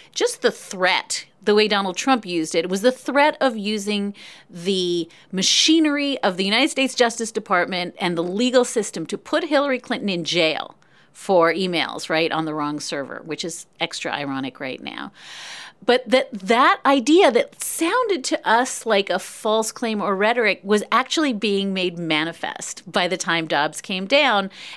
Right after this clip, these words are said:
and we started to live in a world where a woman was going to jail in Texas for fetal endangerment. A woman was in jail in Oklahoma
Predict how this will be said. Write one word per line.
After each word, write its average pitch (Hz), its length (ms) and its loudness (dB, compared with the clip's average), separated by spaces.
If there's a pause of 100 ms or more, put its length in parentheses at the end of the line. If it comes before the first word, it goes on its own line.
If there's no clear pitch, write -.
and 190 220 -2
we 196 120 0
started 175 500 0
to 185 120 -4
live 170 240 0
in 165 100 -2
a 160 80 -2
world 156 500 0
where 151 480 -2 (360)
a 175 80 2
woman 170 320 0
was 165 160 -4
going 156 280 0
to 185 100 -8
jail 160 300 -2
in 151 120 -6
Texas 170 340 -8
for 156 280 -6 (120)
fetal 156 320 -6
endangerment. 151 640 -4
A 151 60 -6
woman 160 300 -4
was 165 180 2
in 190 300 0
jail 160 460 2
in 160 140 -4
Oklahoma 156 840 -4